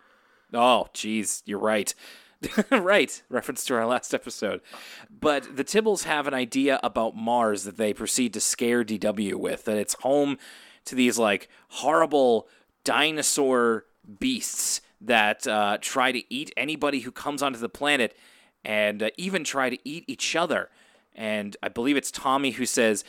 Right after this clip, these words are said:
"You know why Mars is called the Red Planet? Because Martian blood glows in the dark." And I was like, "That's pretty cool."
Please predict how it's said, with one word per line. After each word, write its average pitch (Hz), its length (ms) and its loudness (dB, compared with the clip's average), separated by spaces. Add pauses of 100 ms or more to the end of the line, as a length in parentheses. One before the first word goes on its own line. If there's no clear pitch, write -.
(160)
"You 98 100 -8
know 113 140 2
why 127 140 2
Mars 120 340 2
is 110 100 -2
called 113 280 -2
the 95 80 -8
Red 104 340 -6
Planet? 110 500 -4 (380)
Because 104 400 -4
Martian 113 540 0
blood 101 500 -4
glows 104 500 0
in 101 120 -6
the 95 80 -6
dark." - 680 -2 (320)
And 120 100 -2
I 123 60 4
was 131 140 0
like, 98 320 -4 (320)
"That's - 260 0
pretty - 320 -8
cool." - 600 -6